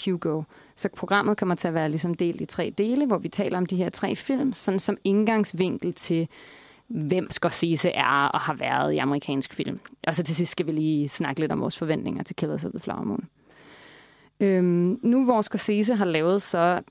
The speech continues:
vanvittigt mange film over så vanvittigt lang en periode, så tænkte vi, at vi lige kunne starte med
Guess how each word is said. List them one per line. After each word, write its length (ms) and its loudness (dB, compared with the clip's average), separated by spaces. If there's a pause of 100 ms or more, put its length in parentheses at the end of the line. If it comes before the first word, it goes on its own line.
(140)
vanvittigt 800 2
mange 560 2
film 520 -2
over 180 4
så 340 2
vanvittigt 440 4
lang 220 2
en 80 0
periode, 560 2
så 240 -8
tænkte 320 2
vi, 80 0
at 120 -2
vi 80 2
lige 120 0
kunne 140 0
starte 380 0
med 260 2